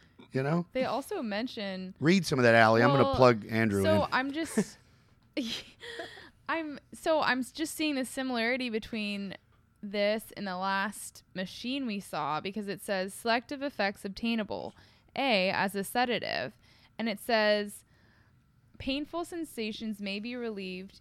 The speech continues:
Speaker 2: irritated nerves tranquilized and soothed, nervous disorders are quickly and beneficially influenced by a sedative treatment. So
Speaker 1: Wow.
Speaker 2: again, mind and body.
Speaker 1: Yeah,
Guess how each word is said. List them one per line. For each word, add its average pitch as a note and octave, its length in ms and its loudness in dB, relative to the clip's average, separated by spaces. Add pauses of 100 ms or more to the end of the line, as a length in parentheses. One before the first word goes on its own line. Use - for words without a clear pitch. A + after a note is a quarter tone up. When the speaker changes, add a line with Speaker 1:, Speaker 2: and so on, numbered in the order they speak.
(160)
Speaker 2:
irritated A#3+ 720 -6
nerves F#3 440 -8
tranquilized G#3+ 680 -4
and F#3 140 -8
soothed, F#3 480 -8
nervous B3+ 640 0
disorders G#3+ 1000 -2 (120)
are G3 160 2
quickly C4+ 580 -4
and G#3 220 -4
beneficially A3 760 -4
influenced F#3+ 760 -10
by F3+ 120 -2
a F#3 100 -4
sedative E3 500 -10
treatment. - 480 -16 (1000)
So F#3 400 -6
Speaker 1:
Wow. D3+ 300 -2
Speaker 2:
again, F#3+ 640 -6
mind G#3 640 -8
and A3 180 -10
body. E3 480 -10 (120)
Speaker 1:
Yeah, C#3 240 -2